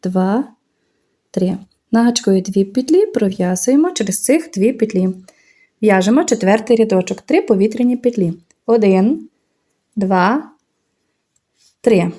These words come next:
Ми пров'язали петлі підйому, вони рахуються як стовпчик з накидом. Дві повітряні петлі. Один, два,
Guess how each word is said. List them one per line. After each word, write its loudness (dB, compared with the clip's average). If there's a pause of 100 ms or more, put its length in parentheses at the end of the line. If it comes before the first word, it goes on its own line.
(1120)
Ми 2
пров'язали 0
петлі -2
підйому, 0
вони 2
рахуються -2
як -10
стовпчик -4
з -6
накидом. -2 (520)
Дві 4
повітряні 0
петлі. -4 (240)
Один, -2 (920)
два, -2